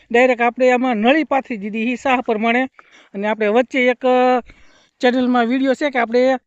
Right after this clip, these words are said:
અ, જે નળિયું છે અગાઉ આપણે પાટલામાં કાઢી લીધી. એનું કારણ એ, એ જ હતું કે આપણે,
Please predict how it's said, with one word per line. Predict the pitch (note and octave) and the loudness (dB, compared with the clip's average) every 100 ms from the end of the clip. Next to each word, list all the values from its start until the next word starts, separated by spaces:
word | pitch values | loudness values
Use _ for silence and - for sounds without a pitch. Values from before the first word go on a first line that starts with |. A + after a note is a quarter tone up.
| _ _ _ - | _ _ _ -12
અ, | G#3 G3 | -4 -4
જે | F#3 A#3+ A#3+ A#3 A3+ G#3+ - _ - | -2 -2 0 2 0 -2 -6 _ -4
નળિયું | G3+ C4+ C4+ | 2 4 2
છે | C#4 B3+ | 2 2
અગાઉ | B3+ C#4+ B3+ | 4 6 6
આપણે | C4+ | 4
પાટલામાં | B3 C4 C4+ C4+ C4 | 2 0 2 0 4
કાઢી | C#4 C4+ | 2 4
લીધી. | A#3+ F#3+ G3 | 0 0 0
એનું | G#3+ A3+ | 0 0
કારણ | B3+ B3+ B3+ | 0 2 2
એ, | C4+ C#4 C#4+ | 2 2 2
એ | |
જ | B3+ | 2
હતું | A3 B3+ | 0 -2
કે | B3 | 0
આપણે, | B3 C#4 | 2 2